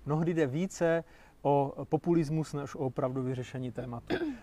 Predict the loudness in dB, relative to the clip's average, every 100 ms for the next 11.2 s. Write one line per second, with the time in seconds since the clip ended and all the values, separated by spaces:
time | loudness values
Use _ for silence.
0 | -4 0 0 -2 2 4 6 2 0 -4
1 | -6 -2 2 2 2 0 2 2 2 4
2 | 2 2 0 0 -2 -12 -12 -4 0 0
3 | 2 2 4 4 4 0 -2 -2 -2 0
4 | 0 0 -4 0 0 2 0 0 0 0
5 | -2 0 0 2 0 0 -2 -2 -4 -6
6 | -2 0 0 -4 -18 -20 -18 -18 -18 2
7 | 6 6 6 2 -2 -2 0 -2 -2 2
8 | 6 6 4 -2 -2 0 0 0 -2 -4
9 | -4 -4 -6 -2 2 2 0 -4 -6 -8
10 | -6 -4 -2 0 0 0 -4 -4 -2 0
11 | -2 -6